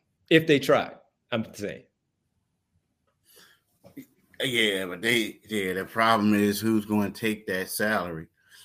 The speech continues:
Speaker 2: I mean, you know, a lot of people criticize or critical of Tobias Harris's contract. I mean, they say he's making so much money, right? Too much money, some people say.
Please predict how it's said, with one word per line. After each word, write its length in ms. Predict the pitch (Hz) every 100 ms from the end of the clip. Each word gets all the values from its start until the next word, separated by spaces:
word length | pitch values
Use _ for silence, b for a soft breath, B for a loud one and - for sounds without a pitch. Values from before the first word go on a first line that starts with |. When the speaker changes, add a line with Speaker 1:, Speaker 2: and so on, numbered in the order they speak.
| b
Speaker 2:
I 60 | 110
mean, 260 | 131 139 139
you 120 | 165
know, 200 | 131 113
a 40 |
lot 260 | 123 175 196
of 100 | 160
people 600 | 147 139 127 110 - _ _ -
criticize 720 | - 135 113 - 113 110 104
or 140 | 101
critical 680 | 101 - 123 110 120 110 101
of 360 | 101 101 92 - _ _ _ _ _ _ _ -
Tobias 680 | 107 90 110 113 113 107
Harris's 560 | - 107 120 127 135 127
contract. 680 | - 135 127 - 139 139 - _ _ _ _ _ _ -
I 80 |
mean, 180 | 110 113
they 140 | 117 117
say 240 | 123 113
he's 240 | 107 110
making 360 | 107 113 113 113
so 200 | 110 117
much 280 | 117 110 -
money, 360 | 113 120 120
right? 380 | 113 113 117 -
Too 140 | - 117
much 260 | 117 110
money, 320 | 110 120 117
some 160 | 113 110
people 300 | 117 - 113
say. 320 | 107 117 113